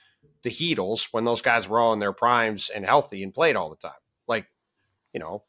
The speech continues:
these guys, it's like the Clippers. You just have to assume Kawhi Leonard and Paul George are gonna miss twenty to thirty games 'cause they miss twenty to thirty games every year. And that's the Suns at this point,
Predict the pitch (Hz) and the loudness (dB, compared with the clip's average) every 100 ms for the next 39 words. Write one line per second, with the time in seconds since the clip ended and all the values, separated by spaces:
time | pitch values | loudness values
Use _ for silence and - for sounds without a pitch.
0 | _ - 123 107 127 117 147 143 147 214 | _ -8 -6 -2 -2 2 2 2 4 4
1 | - 92 82 - 113 139 - 120 117 - | 4 0 -8 -10 -6 -4 -2 -2 -2 -2
2 | 120 - 175 175 117 135 135 _ _ _ | -4 2 6 6 4 0 -8 _ _ _
3 | _ - 127 135 131 135 127 113 135 127 | _ 0 4 6 6 4 4 4 2 4
4 | 143 160 123 117 123 117 123 - - _ | 6 6 6 2 2 2 0 0 -6 _
5 | _ - 101 107 110 104 120 123 139 185 | _ -10 -4 -2 -4 -4 -2 0 4 4
6 | - - - _ - 95 104 101 104 - | 4 -4 -16 _ -12 -8 -6 -6 -6 -6
7 | - 107 110 101 113 107 95 101 113 - | -6 -4 -4 -4 -6 -4 -4 -4 -4 -8
8 | - _ _ 82 127 170 120 - _ _ | -12 _ _ -12 -2 0 0 -6 _ _
9 | _ _ _ 107 107 - - _ - 101 | _ _ _ -8 -8 -8 -12 _ -8 -4
10 | 127 151 139 117 117 131 131 - 120 120 | 2 2 2 0 -2 -2 -4 0 0 0